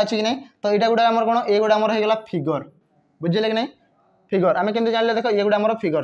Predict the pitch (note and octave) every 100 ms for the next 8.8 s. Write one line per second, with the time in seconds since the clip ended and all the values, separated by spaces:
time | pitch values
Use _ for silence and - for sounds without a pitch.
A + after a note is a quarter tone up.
0 | - D#3+ G3 G3 G3+ G3+ G3 G#3 G#3+ C4+
1 | - _ _ A3 F3+ B2 - _ - A3
2 | A3 F#3 C3 - _ - G#3 A#3 A3 A#3
3 | A#3+ G3+ F3+ C3 - _ _ _ _ _
4 | _ _ _ D#3 F#3+ G3+ G#3 G#3 A#3 G3+
5 | F3 A#2+ - _ _ F3 G3 A3 B3 A#3+
6 | A#3+ A#3+ F3+ G3+ A3+ A3 A3+ A3+ A3 A3
7 | G3+ G3 D#3 C#3 G3 A3+ A3+ A3+ A#3 A3
8 | A3 A#3 - G3+ G#3+ G#3 G#3